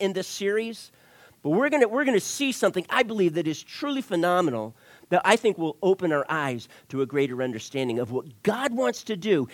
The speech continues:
in the midst of our circumstances, or circumstances that can honestly seem so hard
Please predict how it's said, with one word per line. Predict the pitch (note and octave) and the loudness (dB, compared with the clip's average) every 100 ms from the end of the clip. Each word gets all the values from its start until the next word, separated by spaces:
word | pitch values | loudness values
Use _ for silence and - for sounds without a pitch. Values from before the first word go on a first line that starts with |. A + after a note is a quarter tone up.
| - | -6
in | D#3 D#3 | 0 2
the | E3 | 4
midst | A3 C#4+ - D4 | 4 2 0 2
of | A#3+ G3+ - | 4 4 -2
our | G#3+ A#3 A3+ | 2 4 2
circumstances, | G#3 - A#3 A3+ G3 - F#3 E3 E3+ D3+ - - - | 0 -4 -4 0 -2 0 -6 -4 -6 -8 -12 -16 -12
or | F#3+ | -10
circumstances | - C4 G#3+ D#3+ F3+ D#3 D3 D3 | -4 -2 -2 -4 0 0 0 -2
that | F3 | -2
can | - F3+ G#3+ | 0 -2 2
honestly | B3 C#4 B3+ G3 F#3+ | 4 4 0 -8 -8
seem | - F#3 E3 | -2 0 0
so | - - D4+ C4 | -2 0 0 0
hard | G#3+ C4 D#4+ D#4+ F#3+ G2+ - - | -4 -2 2 2 0 -6 -14 -20